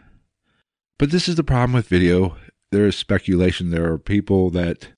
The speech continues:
are, will be one hundred percent saying this is fake. This is just,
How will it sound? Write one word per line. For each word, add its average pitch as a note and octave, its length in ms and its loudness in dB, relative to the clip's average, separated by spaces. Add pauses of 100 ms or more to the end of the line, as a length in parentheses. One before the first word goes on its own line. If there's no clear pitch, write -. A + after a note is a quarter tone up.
(260)
are, F2+ 140 -2
will F2 180 0
be E2+ 140 2
one F#2 220 2
hundred F2+ 260 0
percent F#2 520 -2
saying F2 520 0
this E2+ 160 0
is D#2+ 120 -2
fake. F#2 340 0
This E2+ 200 -2
is D2+ 140 -6
just, - 440 -4